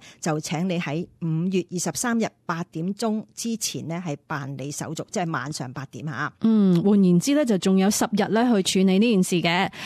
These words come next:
Speaker 2: 但係呢，大家今晚如果有時間嘅話呢，我會推薦你呢，去留意另外一件有關聯邦大選嘅事啊。噉就係總理譚寶同埋工黨領袖索頓呢，今晚會舉行電視嘅辯論喎。
Speaker 1: 係啊，今次係佢哋兩人呢，喺國會以外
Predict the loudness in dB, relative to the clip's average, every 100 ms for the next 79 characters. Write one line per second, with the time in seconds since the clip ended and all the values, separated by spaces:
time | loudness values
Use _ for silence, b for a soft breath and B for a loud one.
0 | B 0 2 4 2 2 2 2 4 4
1 | 6 4 4 2 4 2 2 2 2 4
2 | 4 4 4 4 4 4 2 2 0 2
3 | 2 4 4 4 4 4 4 4 4 4
4 | 4 4 2 2 2 4 2 2 4 4
5 | 4 4 4 2 2 0 2 4 4 2
6 | 0 -2 -2 B B B 2 4 4 2
7 | 4 4 4 2 2 2 4 4 4 4
8 | 2 2 2 4 2 2 4 2 4 2
9 | 2 0 -2 0 4 4 4 4 4 4
10 | 4 2 2 4 4 2 0 2 4 4
11 | 2 0 2 4 4 4 2 -2 B B
12 | -2 0 0 0 -2 0 0 0 0 0
13 | 0 0 0 0 -2 -2 -2 0 -2 -2
14 | -2 -2 -2 -2 0 -2